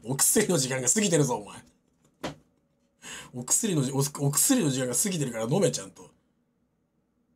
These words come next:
濃いわ。コーヒーが、今日は。いつもなんかTwitchとかでさ、ウイルスみたいな感じでやってたからさ、ここリハビリがてら。YouTuberの濃度の濃い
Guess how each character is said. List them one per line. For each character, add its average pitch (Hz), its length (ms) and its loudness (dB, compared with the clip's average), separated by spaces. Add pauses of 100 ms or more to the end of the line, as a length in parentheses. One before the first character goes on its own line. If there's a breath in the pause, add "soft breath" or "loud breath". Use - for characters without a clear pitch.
(560)
濃 - 240 4
い 220 120 4
わ。 113 200 -2 (1200)
コ 147 180 4
ー 147 40 6
ヒ 147 160 4
ー 131 60 2
が、 107 240 -4
今 151 120 6
日 131 60 4
は。 101 180 -4 (1000)
い 208 60 6
つ 226 80 6
も 214 60 8
な 185 80 6
ん - 20 4
か 156 60 2
Twitch 214 480 2
と 247 80 8
か 208 60 6
で 165 60 4
さ、 147 120 6
ウ 147 100 6
イ 180 80 4
ル 185 60 2
ス 170 100 0
み 147 60 2
た 131 60 -2
い - 40 -2
な 120 40 -6
感 120 100 -4
じ 120 80 -2
で - 0 -
や - 20 -2
っ - 20 -2
て 117 60 -2
た 131 60 -2
か 110 60 -6
ら 101 60 -8
さ、 98 200 -12
こ 113 80 -12
こ 117 80 -4
リ 123 120 0
ハ 139 120 2
ビ 135 100 2
リ 135 80 2
が 135 100 2
て 120 80 -2
ら。 95 200 -10 (1000)
YouTuber 175 720 2
の 120 200 -2
濃 180 300 6
度 151 80 4
の 123 80 0
濃 131 160 -4
い 110 340 -8